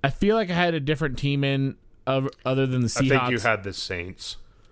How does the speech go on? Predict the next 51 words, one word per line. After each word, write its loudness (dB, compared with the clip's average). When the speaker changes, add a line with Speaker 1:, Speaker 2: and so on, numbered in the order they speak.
Speaker 1:
You're 4
right. -4
I -2
think -2
so, -2
too. -2
Uh, 2
but 0
it's, -2
it's 0
clearly 6
the 0
Chiefs -2
and 0
Seahawks -2
right -8
now. -12
Speaker 2:
I 4
wouldn't 10
say 6
clearly 4
in 2
the 2
A 6
F 0
C. 0
Speaker 1:
I -2
Speaker 2:
I 2
Speaker 1:
mean, 2
Speaker 2:
mean, 6
Speaker 1:
this, 2
this, 2
Speaker 2:
the 4
Speaker 1:
the 4
Speaker 2:
Steelers 8
are 2
really 2
good. 2
The -4
Speaker 1:
The 2
Steelers 0
are 6
a 10
Speaker 2:
Ravens 6
Speaker 1:
great 0
Speaker 2:
are 4
Speaker 1:
team. 2
Speaker 2:
really 2
good. -2
I -10
mean, 0